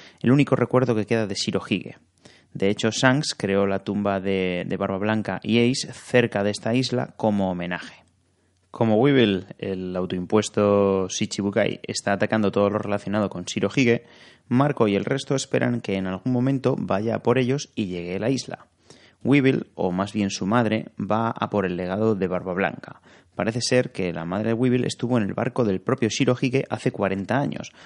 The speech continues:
aunque no sabemos si de forma puntual o como Nakama. Veremos a ver. Pasamos ahora al grupo de los sombreros de paja en Wano Kuni.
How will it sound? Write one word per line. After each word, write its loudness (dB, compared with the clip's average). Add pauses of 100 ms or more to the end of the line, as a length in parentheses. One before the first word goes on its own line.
(120)
aunque 2
no 6
sabemos 2
si -4
de -4
forma -6
puntual 0
o -2
como -2
Nakama. 0 (300)
Veremos 2
a -8
ver. -10 (1120)
Pasamos 4
ahora 8
al 2
grupo 2
de 6
los 2
sombreros 0
de -2
paja 0
en -2
Wano -2
Kuni. -4